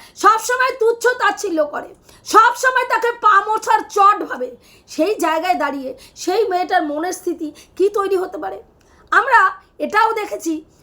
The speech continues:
যে রিসেন্ট ঢেপি একটা ভিডিও করে দেখালো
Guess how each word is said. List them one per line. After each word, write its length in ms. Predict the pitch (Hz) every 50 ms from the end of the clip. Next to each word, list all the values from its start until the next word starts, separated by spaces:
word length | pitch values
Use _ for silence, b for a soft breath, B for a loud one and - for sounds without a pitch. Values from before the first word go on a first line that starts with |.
| b b -
যে 120 | 320 339
রিসেন্ট 420 | 359 403 440 - 480 480 480 381 -
ঢেপি 500 | 285 320 - - 508 392 349 339 - - _ -
একটা 500 | 294 302 - - 349 311 269 - - - _ _ _ _ _ _ _ _ _ _ _ - - - _ - 226
ভিডিও 340 | 190 262 311 359 381 415 427
করে 240 | - 415 415 403 403
দেখালো 560 | 330 320 - - 339 359 349 320 269 -